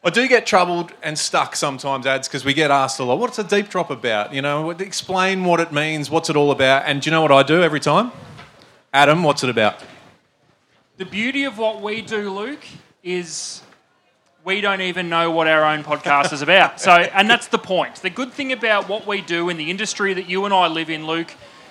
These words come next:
Speaker 2: is that it's always changing. There's a heap of questions that don't necessarily have a definitive answer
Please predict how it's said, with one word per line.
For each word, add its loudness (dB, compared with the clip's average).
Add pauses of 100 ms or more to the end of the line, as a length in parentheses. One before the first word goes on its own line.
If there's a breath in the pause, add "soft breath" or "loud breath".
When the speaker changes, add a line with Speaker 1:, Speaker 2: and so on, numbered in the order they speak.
(180 loud breath)
Speaker 2:
is -6
that 0 (460 soft breath)
it's -10
always -2
changing. -10
There's -8
a 0
heap -8
of -10
questions -8
that -6 (160)
don't -2 (100)
necessarily -6
have -6
a -10
definitive -10
answer -8